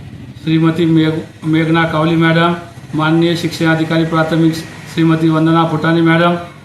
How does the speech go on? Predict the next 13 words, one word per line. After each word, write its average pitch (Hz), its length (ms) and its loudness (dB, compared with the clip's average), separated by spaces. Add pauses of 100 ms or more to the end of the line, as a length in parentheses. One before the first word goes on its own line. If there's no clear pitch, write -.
(120)
माननीय 170 400 2
गटविकास 170 580 0 (240)
अधिकारी 165 640 0 (380)
आदरणीय 165 400 2
मिरजकर 165 440 2
साहेब, 165 280 0 (360)
माननीय 165 460 0
गट 160 180 0
शिक्षणाधिकारी 165 680 -2
श्री 165 140 -4
सुरेश 165 280 -2
पाटील 160 320 -2
सर 160 220 0